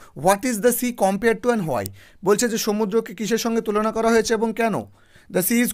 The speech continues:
compared to a hungry dog, সমুদ্রকে এক-,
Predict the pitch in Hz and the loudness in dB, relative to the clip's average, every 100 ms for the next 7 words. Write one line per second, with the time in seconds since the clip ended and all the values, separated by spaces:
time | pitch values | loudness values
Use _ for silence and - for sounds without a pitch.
0 | - 202 202 233 247 240 240 226 _ _ | 2 2 4 2 4 4 4 2 _ _
1 | _ - - 170 202 226 202 190 220 - | _ -14 -4 0 2 2 4 4 2 -12
2 | - - - - - _ - 208 214 226 | -20 -20 -20 -20 -20 _ -6 -2 0 2
3 | 208 | 0